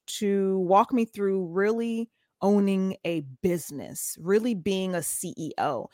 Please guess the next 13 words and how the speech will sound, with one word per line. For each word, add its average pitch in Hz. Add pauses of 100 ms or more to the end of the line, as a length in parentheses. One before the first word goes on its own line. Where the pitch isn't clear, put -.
(180)
Because 185
I 180
think 262
when 247
I 190
first 190
started, 175
I 165
had 170
an 160
entrepreneur, 170
solopreneur 165
mindset, 185